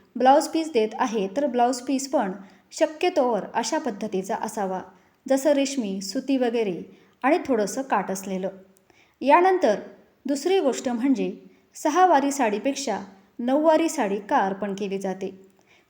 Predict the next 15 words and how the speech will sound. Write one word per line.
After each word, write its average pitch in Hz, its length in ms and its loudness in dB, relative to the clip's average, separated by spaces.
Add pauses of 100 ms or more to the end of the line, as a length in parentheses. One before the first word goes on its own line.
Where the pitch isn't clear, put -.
(120)
कारण 339 300 6
नऊवारी 277 400 4
साडीला 240 500 0 (400)
नऊ 233 320 0
वार 208 220 2
असतात, 196 340 -4 (560)
नऊ 254 280 0
स्तर 240 340 -2
असतात. 190 340 -6 (540)
हे 339 160 2
देवीचं 233 440 0
कार्य 214 320 0
करणारे 220 500 -2
नऊ 240 300 0
रूप 254 260 -2